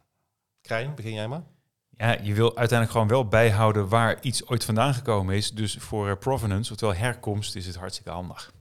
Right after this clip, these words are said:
Speaker 2: denk ik. Voor kunst is dat sowieso praktisch.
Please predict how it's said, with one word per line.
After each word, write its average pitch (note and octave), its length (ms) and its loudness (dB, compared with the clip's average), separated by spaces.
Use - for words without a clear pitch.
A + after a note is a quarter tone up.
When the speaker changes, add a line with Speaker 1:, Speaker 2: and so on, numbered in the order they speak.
Speaker 2:
denk F2 220 -10
ik. - 320 -18
Voor - 220 -16
kunst G#2 260 -2
is G2 60 -6
dat F#2 160 -6
sowieso F#2 260 -2
praktisch. - 460 -14